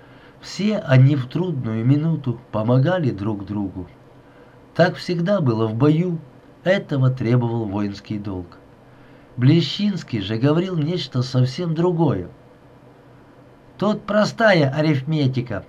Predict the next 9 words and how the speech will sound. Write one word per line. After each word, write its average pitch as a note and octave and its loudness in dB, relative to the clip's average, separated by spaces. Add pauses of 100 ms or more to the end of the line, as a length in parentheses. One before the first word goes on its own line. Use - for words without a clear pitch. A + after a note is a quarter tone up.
(160)
продолжал A2+ -2
Блещинский. A#2 -2 (640)
"Либо F#3+ 2
погибать E3+ 2
четверым, D#3 -2 (380)
либо G3 4
одному. F#3+ 2 (140)
Что G#3+ 6
выгодней?" A#2 -2